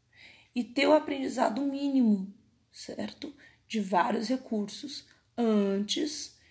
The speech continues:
de pensar que, antes de acrescentar mais aquilo.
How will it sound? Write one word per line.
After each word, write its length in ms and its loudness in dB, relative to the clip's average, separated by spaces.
de 120 -18
pensar 440 -4
que, 80 -8
antes 640 -4
de 460 -2
acrescentar 640 2
mais 280 2
aquilo. 320 -6